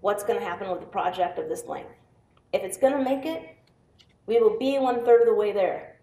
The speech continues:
one-third of the time done. And if we're not, corrective action needs to happen then. So, um, the Agile tools, especially Pivotal Tracker's one tool we use. I love that tool.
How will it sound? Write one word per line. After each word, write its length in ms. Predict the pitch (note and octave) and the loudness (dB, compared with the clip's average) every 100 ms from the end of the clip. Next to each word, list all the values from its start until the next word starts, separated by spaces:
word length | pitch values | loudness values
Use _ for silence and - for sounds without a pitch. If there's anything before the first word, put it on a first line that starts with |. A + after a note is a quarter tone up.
| - | -8
one-third 480 | F#3+ F#3 - G#3 G3 | -6 -6 0 2 2
of 80 | |
the 60 | F#3 | -4
time 360 | - F3+ F3 F3+ _ | -8 -8 -8 -10 _
done. 200 | - - - _ _ _ _ _ _ _ _ _ _ _ | -12 -12 -14 _ _ _ _ _ _ _ _ _ _ _
And 140 | A3 A3+ | -2 -2
if 140 | A3+ | 0
we're 180 | A#3 G#3+ | 0 2
not, 500 | G#3+ A3 - - - | 0 -2 -6 -12 -18
corrective 460 | B3 A#3+ A#3 C4 A3 | 0 2 2 0 -2
action 500 | G#3+ A3 - A#3+ A3 | -2 -4 -4 -2 0
needs 260 | G#3+ A3 | 0 -2
to 80 | - | -6
happen 460 | F#3+ F#3+ G3 G3 F#3 | -6 -6 -6 -6 -6
then. 340 | F3 - - - _ _ | -6 -8 -12 -20 _ _
So, 640 | - G#3+ G3+ F#3 F#3 - - | -8 -2 2 4 2 -2 -2
um, 480 | G3 F3 D#3+ - - _ _ _ _ _ _ _ _ - | -2 -2 -4 -10 -14 _ _ _ _ _ _ _ _ 0
the 160 | - | 2
Agile 300 | A#3+ D#4+ D4 C#4 | 2 0 -2 -10
tools, 480 | - F#4 - - - | -6 -4 -4 -6 -10
especially 920 | G#3 - - E4 - D#4+ D#4+ D#4 C#4+ D4+ | -10 -10 -6 -6 -4 -6 -4 -6 -6 -6
Pivotal 240 | D4+ C#4+ | -4 -6
Tracker's 460 | - C4 B3 G3 G#3+ | -2 0 0 -4 -4
one 180 | G#3 | -4
tool 240 | G#3 A3+ G3+ | -2 2 2
we 100 | F#3 | 0
use. 320 | F#3+ F3+ E3+ | -4 -4 -2
I 80 | - | -6
love 360 | F3 A#3 B3+ | 0 2 2
that 260 | G#3 C#3 - | 2 -2 -4
tool. 460 | G3+ F3+ A#3+ - | -6 -4 -4 -8